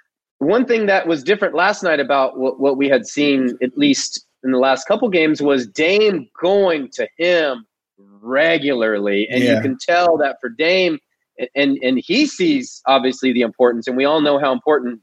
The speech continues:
Speaker 1: Dame and, uh, thinks he is to the team, rightfully so. Um, trying to get him touches and get him going, uh, which not only keeps him engaged, but keeps him engaged defensively and gets everything else going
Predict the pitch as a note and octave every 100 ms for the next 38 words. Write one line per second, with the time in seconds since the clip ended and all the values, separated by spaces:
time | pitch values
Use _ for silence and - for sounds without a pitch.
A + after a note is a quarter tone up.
0 | _ C#3+ C#3 C3 A#2 - G#2+ - - G#2
1 | G#2+ D3 B2+ - - - - B2 G#2+ -
2 | G2 F2+ A2 A2 A2 C3+ - G#2 - G#2+
3 | A2 - - - _ B2+ C3 B2+ A#2 _
4 | - G#3+ B3 F3+ A#3 B3+ A#3 G#3 - G#3+
5 | B3+ F3+ C#3 D3+ C3 F3+ A#3 G#3+ D3 D3
6 | G#3 B3 E3 C#3+ - _ _ - C#3+ C3+
7 | C#3 F3 F#3+ A3 A#3 - G3 - E3 C#3+
8 | B2 C3+ C#3 D#3 - D3 C#3+ - _ _
9 | - F3 E3 D3+ D3 C3+ C#3 - B2+ C3+
10 | C3+ C#3+ F3 E3+ E3 D#3 C4 - - A3
11 | C4 C4 G#3+ G3+ G#3+ - - B2 G2 E2